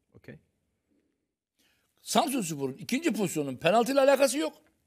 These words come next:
Speaker 1: İkinci penaltı mı?
Speaker 2: İkinci
Speaker 1: Hı.
Speaker 2: penaltının penaltıyla alakası yok. Ama vermediği bir penaltı var. Evlere şenlik. Yani bu penaltıysa
Speaker 1: İlk penaltı için ne düşünüyorsun peki?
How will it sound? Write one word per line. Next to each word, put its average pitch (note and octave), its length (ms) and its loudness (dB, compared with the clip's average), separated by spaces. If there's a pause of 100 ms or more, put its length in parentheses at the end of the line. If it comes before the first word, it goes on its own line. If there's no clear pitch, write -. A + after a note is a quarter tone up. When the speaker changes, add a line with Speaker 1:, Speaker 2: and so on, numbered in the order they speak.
(1300)
Speaker 1:
İkinci D#3+ 360 -2
penaltı A#2 440 -2
mı? - 0 -
Speaker 2:
İkinci F3 200 -6
Speaker 1:
Hı. D#3 40 -8
Speaker 2:
penaltının C3+ 380 -2
penaltıyla F#3 460 0
alakası G3+ 360 0
yok. C#4+ 140 -8 (580)
Ama B3+ 260 6
vermediği D4 460 6
bir B3+ 60 -6
penaltı C4 400 4
var. C4+ 240 6 (880)
Evlere D#4 360 6
şenlik. D3 400 -2
Yani B3 200 6
bu B3+ 100 0
penaltıysa B3+ 720 4 (960)
Speaker 1:
İlk A3+ 260 -2
penaltı F3 380 -2
için C#3 200 -14
ne A#2 120 -8
düşünüyorsun A2+ 580 -18
peki? A2 280 -20